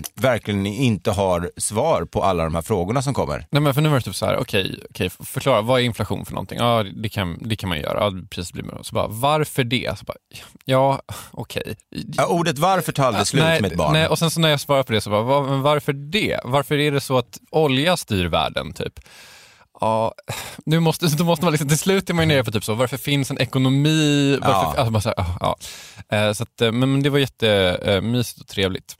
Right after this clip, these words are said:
Speaker 1: Vad härligt.
Speaker 2: Mm. Men du, eh, jag, två saker jag tänkt på. Nummer ett, Bitcoin, världens stabilaste tillgång plötsligt. Alltså, hur länge har den legat här nu mellan trettionio och fyrtiosju eller någonting?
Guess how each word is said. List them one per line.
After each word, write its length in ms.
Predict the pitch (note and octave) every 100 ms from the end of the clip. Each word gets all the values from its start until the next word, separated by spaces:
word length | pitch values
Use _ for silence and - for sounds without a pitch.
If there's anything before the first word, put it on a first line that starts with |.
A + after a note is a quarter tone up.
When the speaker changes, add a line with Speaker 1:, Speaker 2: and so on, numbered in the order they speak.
| -
Speaker 1:
Vad 160 | G#2+ B2
härligt. 440 | C3+ G#2+ F#2+ -
Speaker 2:
Mm. 160 | B2+ D3+ - - -
Men 200 | - E3+
du, 140 | B2 B2+
eh, 720 | D3+ D3 C#3+ C#3 C#3 - -
jag, 240 | D3+ D3+
två 220 | - G3 G#3+
saker 220 | C3+ A#2
jag 80 | G#2+
tänkt 200 | F2+ -
på. 80 |
Nummer 220 | G#2+ C3+ D3+
ett, 400 | F3+ - - -
Bitcoin, 760 | B2+ C3+ E3+ - D#3+ B2 A2+ A#2+ - _ _
världens 360 | B2 D3 C#3+ C3+
stabilaste 480 | - C3+ C3 A#2+ C3
tillgång 380 | D3+ A#2+ D3 F#3+
plötsligt. 560 | D#3 - - - - -
Alltså, 440 | A#2+ - B2 A#2 A2
hur 100 | G#2+
länge 160 | D3 C3+
har 80 | B2+
den 80 | B2+
legat 220 | B2+ D#3+
här 100 | A#2
nu 80 | F#2+
mellan 300 | F#2 F2+ F#2+
trettionio 760 | A2+ G2 G#2 G#2 F#2 F2+ E2+
och 280 | - - -
fyrtiosju 1080 | - G2 - E2 D#2+ - G#2+ G2+ G2+ D#2+ D#2+
eller 100 | D#2+
någonting? 340 | D#2 D#2+ -